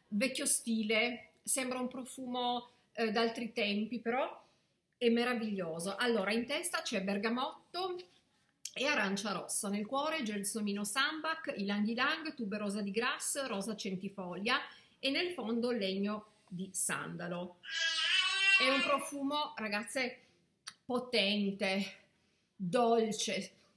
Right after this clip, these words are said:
sensuale, avvolgente, è una, una sorta di coccola, è una cosa che, eh, secondo me,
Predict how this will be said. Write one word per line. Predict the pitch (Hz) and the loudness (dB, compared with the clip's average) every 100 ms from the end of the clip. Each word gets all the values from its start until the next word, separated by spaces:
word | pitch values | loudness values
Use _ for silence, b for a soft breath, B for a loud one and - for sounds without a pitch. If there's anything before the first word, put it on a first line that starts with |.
| _ | _
sensuale, | - - 254 240 233 226 208 226 202 202 196 - _ _ _ _ _ | -4 2 4 6 4 4 4 4 4 2 0 -4 _ _ _ _ _
avvolgente, | 240 226 233 240 226 196 196 214 226 208 214 - | 2 4 4 4 4 2 2 4 4 2 0 0
è | 277 | 2
una, | 269 262 247 - - | 2 2 0 -4 -10
una | 233 240 233 | -6 0 2
sorta | - 269 262 277 | 2 0 -6 -4
di | 226 214 | -4 -4
coccola, | 220 220 - - 214 185 180 B B B B B _ _ _ _ | 0 0 -2 -4 0 0 0 B B B B B _ _ _ _
è | 262 | 0
una | 269 277 | 0 -2
cosa | 285 285 277 294 294 | -2 0 2 2 0
che, | 277 233 220 - | 2 2 2 0
eh, | 202 190 | -4 -2
secondo | 196 233 226 240 254 | 0 -2 -2 -4 -4
me, | 247 190 202 185 | -2 0 0 -2